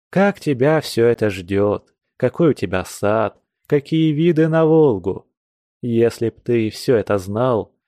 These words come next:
ты бы не мешкал ни минуты и приехал, приехал бы принять от Татьяны Марковны имение, а от меня библиотеку.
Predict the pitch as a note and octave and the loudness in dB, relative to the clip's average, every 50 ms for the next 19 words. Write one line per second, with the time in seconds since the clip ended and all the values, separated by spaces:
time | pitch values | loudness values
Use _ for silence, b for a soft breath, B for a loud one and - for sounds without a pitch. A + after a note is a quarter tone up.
0 | _ _ _ - E3 F3 D#3+ F3 F#3+ F3+ F#3 F#3+ F3+ D#3 D3 D3+ D#3 - - - | _ _ _ -2 0 0 2 2 2 2 2 2 2 2 2 2 0 0 0 0
1 | D#3 D#3+ D#3 D#3 C#3+ C#3 D3+ D#3+ D#3+ E3 E3 D#3 C#3+ B2 A#2+ A2+ G#2+ - - G#2 | 0 0 0 0 -2 -2 -2 0 0 0 0 0 0 0 2 0 0 0 -2 -2
2 | G#2 A#2 C3 C3 - D3 D3+ D#3 D#3+ E3 D#3+ C#3+ A2+ - - G2 F#2 F2 F2 - | 0 0 0 -2 0 0 2 2 4 4 2 2 0 0 -4 -6 -6 -6 -8 -14
3 | _ _ _ _ _ - B2 A#2+ A2 G2+ G2+ G#2 C3 D3 D3 - C#3+ C3+ B2 B2 | _ _ _ _ _ -2 0 0 0 0 0 0 0 0 0 0 -2 -2 0 0
4 | B2+ B2+ - B2 A#2 A2+ C3+ C#3+ - - A#2+ - A2+ G#2+ - - C#3+ C#3+ D3 C3+ | -2 -2 -2 -2 -2 -2 -2 -2 -2 -2 -2 -2 -2 -6 -4 -2 0 0 0 0
5 | A#2+ A#2 B2 C#3 D3 C#3 - - C3+ B2+ A#2+ A#2 A2 G2+ G2 G2+ B2+ D3+ D3+ C#3+ | -4 -4 -2 -2 -2 -2 -2 -2 -2 -2 -2 -2 -4 -4 -4 -2 -2 -2 -2 -2
6 | C3+ B2+ A#2+ A2 G2+ - _ _ _ _ _ _ - D3 D3 C#3+ - - C3+ C#3+ | -2 0 0 0 0 -2 _ _ _ _ _ _ -4 -2 -2 -2 -2 -4 -6 -4
7 | D3 D#3 E3 D#3 B2 A2+ A#2+ A#2 B2+ C#3 D3+ D#3+ D#3 - - B2+ G2+ - - - | -2 0 0 0 0 0 0 0 2 2 2 2 2 0 0 0 0 0 -2 -8
8 | - - | -10 -10